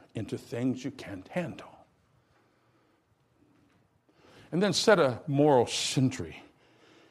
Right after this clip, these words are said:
in your mind. Learn to ask yourself some questions in advance.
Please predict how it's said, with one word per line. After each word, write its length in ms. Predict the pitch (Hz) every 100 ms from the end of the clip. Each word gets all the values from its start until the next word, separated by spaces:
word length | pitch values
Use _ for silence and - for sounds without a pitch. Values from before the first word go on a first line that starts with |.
| _
in 100 | 117
your 80 | 123
mind. 400 | 113 107 98 113
Learn 180 | 170 185
to 140 | -
ask 280 | 151 147 -
yourself 400 | 131 - 131 120
some 200 | - 107
questions 640 | - 139 127 - 107 95 98
in 120 | 101
advance. 520 | 92 113 95 - -